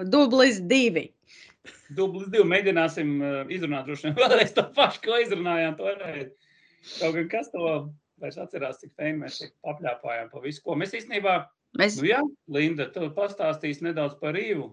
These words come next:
Speaker 2: Žēl, ka Emī nav uz vietas tagad, arī varēja pieslēgties, bet, nu, jebkurā gadījumā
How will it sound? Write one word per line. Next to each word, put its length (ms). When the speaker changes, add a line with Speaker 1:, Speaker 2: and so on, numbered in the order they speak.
Speaker 2:
Žēl, 320
ka 100
Emī 320
nav 220
uz 180
vietas 400
tagad, 380
arī 260
varēja 320
pieslēgties, 800
bet, 180
nu, 160
jebkurā 480
gadījumā 540